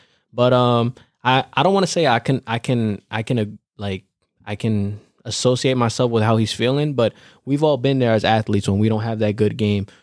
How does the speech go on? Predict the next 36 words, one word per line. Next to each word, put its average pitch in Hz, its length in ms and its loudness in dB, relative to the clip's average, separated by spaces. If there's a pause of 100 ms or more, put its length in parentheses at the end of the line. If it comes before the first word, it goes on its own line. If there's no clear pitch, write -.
(120)
or 107 160 0
when 104 80 2
we 113 100 2
think 113 240 2
we 107 80 4
should 101 180 -2
be 104 100 -2
playing 107 340 0
over 101 160 -2
somebody 101 520 0 (160)
and 104 160 0
we're 113 140 2
on 113 100 0
the 110 80 0
bench 107 320 -4
and 98 120 -6
we 101 80 -4
know 107 120 0
we're 120 160 2
just, 120 240 2
you 127 120 2
know, 127 200 4
<laughs> - 0 -
the 120 160 -4
game's 135 280 2
just 135 160 -2
passing 123 380 -2
by, 117 220 -2
you're 113 160 0
not 113 200 2
playing, 110 280 0
coach 113 240 -2
doesn't 107 260 0
look 107 180 -2
your 110 120 4
way. 104 300 2